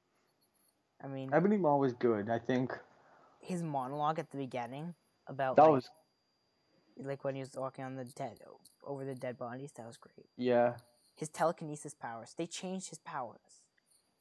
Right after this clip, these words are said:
Speaker 2: What was it
Speaker 1: Um,
Speaker 2: before?
Speaker 1: he's, what he should be able to do, or, like, in the comics what he does, is he suggests people. Like, he can make people, it's like he kinda, like, he's like,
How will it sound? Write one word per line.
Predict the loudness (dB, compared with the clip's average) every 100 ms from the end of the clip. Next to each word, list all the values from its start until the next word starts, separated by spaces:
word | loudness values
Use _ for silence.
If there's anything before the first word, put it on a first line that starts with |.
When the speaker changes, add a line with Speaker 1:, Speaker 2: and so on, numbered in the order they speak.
| _ _
Speaker 2:
What | 2 6 8
was | 8
it |
Speaker 1:
Um, | 2
Speaker 2:
before? | -2 -4 -4 -4 -6 _ _ -16
Speaker 1:
he's, | -6 -6 -4
what | -4 -4
he | -4
should | -2 -2
be | -2
able | -4 -6
to | -12
do, | -8 -8 -10 _ _ _ -6
or, | -2
like, | -2
in | -4
the | -4
comics | -2 -2 -2
what | -4
he |
does, | -4 -6 -8 _
is | -12
he | -10
suggests | -8 -8 -2 -2 -2 -6 -10 -16 -14
people. | -14 -14 -18 -20 _ _ -12
Like, | -10
he | -10
can | -8 -6
make | -6 -8
people, | -8 -6 -6 -8 _ _ _ -12
it's | -6
like | -6 -6
he | -10
kinda, | -6 -6 -6
like, | -8 -10 _ _ _ _ -10
he's | -6 -2
like, | -4 -4